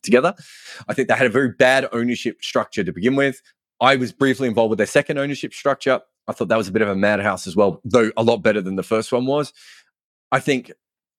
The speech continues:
they ma-, tried to make very, I think at one stage they were trying to make very sound data-led decisions, and then on one side of the business and on the other side of the business, <laughs> um,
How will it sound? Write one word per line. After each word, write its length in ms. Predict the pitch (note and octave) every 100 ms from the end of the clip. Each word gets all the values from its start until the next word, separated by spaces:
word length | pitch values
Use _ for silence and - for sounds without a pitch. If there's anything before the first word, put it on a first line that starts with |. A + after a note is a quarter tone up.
| _
they 420 | A#2+ C#3+ F#3+ C3 -
ma-, 200 | C3 C3+
tried 220 | - D3
to 60 | C3+
make 180 | B2+ G#2
very, 160 | B2+ - -
I 100 | A#2+
think 160 | B2+
at 60 | A#2+
one 140 | D3
stage 240 | C3+ C#3+ A#2+
they 60 |
were 80 | B2+
trying 160 | C3+ B2
to 40 |
make 140 | A2+
very 160 | G2+ A#2
sound 360 | - A#2 A2+ F2+
data-led 480 | A#2+ A#2+ A2+ A2
decisions, 560 | F2+ - A2 A#2 G#2+ - - _ -
and 180 | G2+ G#2
then 160 | G#2 -
on 120 | A2
one 180 | A2+ C3
side 240 | C3 A#2
of 80 | G2
the 60 | F#2
business 400 | G#2 - F#2+ F2+
and 120 | G2
on 120 | G2
the 100 | G#2
other 120 | B2
side 260 | F#2+ A2+ G#2+
of 40 |
the 60 | F#2
business, 480 | F#2+ F2+ F#2 F2+ -
<laughs> 40 |
um, 520 | G#2+ F#2+ - F2+ F2+